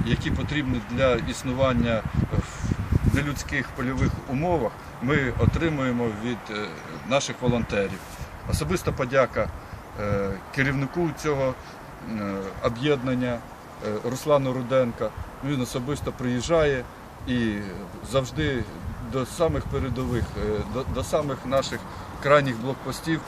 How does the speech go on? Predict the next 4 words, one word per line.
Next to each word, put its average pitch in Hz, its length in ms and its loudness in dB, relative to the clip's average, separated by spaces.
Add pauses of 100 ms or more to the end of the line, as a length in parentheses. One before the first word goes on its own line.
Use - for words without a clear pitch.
(240)
довозить 123 580 -2 (140)
і 127 240 2 (380)
продукти 127 400 -4
харчування 135 840 2